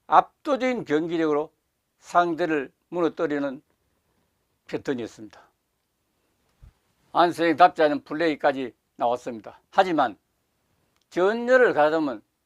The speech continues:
세 번째 게임에서 안세영은 이십일 대 팔이라는 더블 스코어 이상의 차이로 설려가며 경기를 끝냈습니다. 자신이 당한 수모 이상으로 되돌려준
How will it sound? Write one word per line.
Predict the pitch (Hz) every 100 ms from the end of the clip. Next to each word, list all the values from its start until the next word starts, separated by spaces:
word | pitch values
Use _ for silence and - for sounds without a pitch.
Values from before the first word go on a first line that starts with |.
| _ _
세 | - 196 233
번째 | 269 254 254
게임에서 | 208 175 135 120 110 101
안세영은 | 160 175 165 170 143 - _ _ _ _ _ _ _ _ _
이십일 | 196 214 - 233 240 -
대 | 294 -
팔이라는 | - 196 185 160 117 -
더블 | 147 220
스코어 | 208 - 240 196
이상의 | 165 220 214 185 160 - _ _ _ _ _
차이로 | - - 185 160 135 _ _ _ _ _
설려가며 | - 185 170 175 135 170 135 110 -
경기를 | 156 160 143 147 127 _ _ _
끝냈습니다. | - 139 143 127 139 110 - _ _ _ _ _ _ _ _ _
자신이 | - 196 226 269 262
당한 | 180 185
수모 | - 208 180 170 - -
이상으로 | 233 233 180 143 113 - _ _ _ _ _ _ -
되돌려준 | 151 190 175 151 131